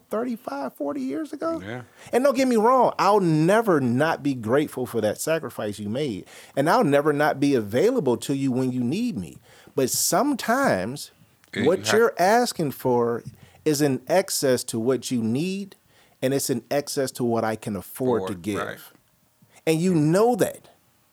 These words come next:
Speaker 1: You know that. You know that I didn't hit the lottery last week. You know that when you asked me for two hundred dollars two weeks ago,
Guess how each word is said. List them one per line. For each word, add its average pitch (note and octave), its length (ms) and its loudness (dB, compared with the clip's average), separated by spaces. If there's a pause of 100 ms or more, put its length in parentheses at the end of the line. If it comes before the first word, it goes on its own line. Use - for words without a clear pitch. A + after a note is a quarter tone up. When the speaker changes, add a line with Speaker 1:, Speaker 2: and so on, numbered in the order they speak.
(200)
Speaker 1:
You E3 120 0
know F#3 300 4
that. B2+ 240 -4
You G#3 140 2
know G#3 340 4
that F3+ 220 0
I D#3 120 2
didn't F3+ 220 2
hit F3+ 120 2
the E3+ 60 2
lottery D#3 420 4
last F#2+ 360 0
week. D2+ 140 -12 (640)
You C#3 100 2
know E3+ 160 4
that F#3+ 160 4
when D#3+ 140 2
you F3+ 200 0
asked E3+ 300 2
me D#3+ 80 -2
for C3+ 140 -4
two F3 220 -2
hundred D3+ 200 2
dollars C3 340 2
two D3+ 160 0
weeks F#3+ 320 -2
ago, G2+ 380 -6